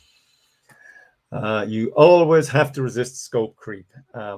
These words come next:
as a developer, you may want to make the system fancier or drag in a new technology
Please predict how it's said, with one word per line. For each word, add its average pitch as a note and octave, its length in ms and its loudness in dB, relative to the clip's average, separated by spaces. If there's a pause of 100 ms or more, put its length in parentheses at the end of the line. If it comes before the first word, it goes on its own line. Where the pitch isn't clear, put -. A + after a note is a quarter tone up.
as B2+ 160 -2
a C3+ 60 -2
developer, C3 500 0
you B2 180 -4
may A#2+ 220 -4
want A#2+ 320 -6
to - 80 -18
make A#2+ 260 -10
the A#2+ 60 -20
system A#2+ 400 -14
fancier A2+ 560 -12
or G#2+ 120 -12
drag A2+ 360 -8
in A2 180 -10
a G#2+ 40 -20
new G#2+ 180 -20
technology A2 880 -12